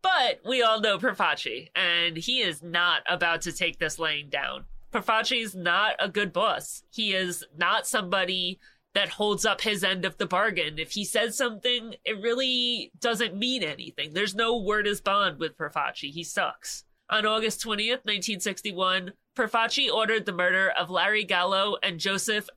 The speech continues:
Joe Gelli Giogelli, another member of Gallo's crew.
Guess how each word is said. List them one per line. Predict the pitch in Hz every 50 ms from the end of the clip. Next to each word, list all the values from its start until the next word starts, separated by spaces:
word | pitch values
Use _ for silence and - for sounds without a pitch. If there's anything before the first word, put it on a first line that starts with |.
| - 165
Joe | - - 196 190 196 196
Gelli | 175 170 190 170 180 190 190 196 196 185 - -
Giogelli, | 170 180 185 180 180 175 170 170 180 170 175 190 208 226 240 240 - _ -
another | - - 180 190 190 185 196 202
member | 180 175 165 160 160 160
of | 156 151 -
Gallo's | 156 139 139 135 135 131 143 -
crew. | - - - - - -